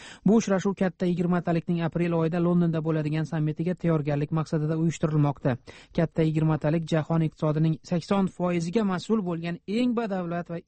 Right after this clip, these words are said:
eng qudratli mamlakatlarning norasmiy guruhi hisoblanadi. Uning tarkibiga aqsh, Germaniya, Fransiya, Yaponiya, Janubiy Koreya kabi yirik sanoat rivojlangan yirik davlatlar bilan bir qatorda Braziliya, Xitoy, Rossiya, Turkiya, Saudiya Arabistoni kabi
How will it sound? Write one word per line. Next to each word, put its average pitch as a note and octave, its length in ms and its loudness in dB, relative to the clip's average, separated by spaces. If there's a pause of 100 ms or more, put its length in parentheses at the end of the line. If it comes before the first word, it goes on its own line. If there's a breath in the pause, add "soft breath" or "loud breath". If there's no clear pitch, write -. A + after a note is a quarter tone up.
(120)
eng F#3+ 100 -2 (100)
qudratli F3+ 540 0
mamlakatlarning D#3 880 0
norasmiy D#3 640 2 (460 loud breath)
guruhi D#3+ 380 4
hisoblanadi. D#3 520 0
Uning G3+ 220 4
tarkibiga D#3 540 0 (120)
aqsh, - 240 -10
Germaniya, E3+ 540 2 (160)
Fransiya, D#3+ 480 2
Yaponiya, E3 340 2
Janubiy D3 360 2
Koreya D#3+ 340 2
kabi D#3 240 2 (140)
yirik F3 280 2 (300 soft breath)
sanoat D#3+ 400 0
rivojlangan D#3 500 2
yirik E3 300 2
davlatlar D3 460 -2
bilan C#3+ 180 0
bir D3+ 160 -2
qatorda D3 460 0 (420 loud breath)
Braziliya, D#3+ 500 2
Xitoy, E3 400 0
Rossiya, D#3 300 -2
Turkiya, D#3+ 360 0
Saudiya D3 340 0
Arabistoni C#3+ 420 0
kabi E3 300 0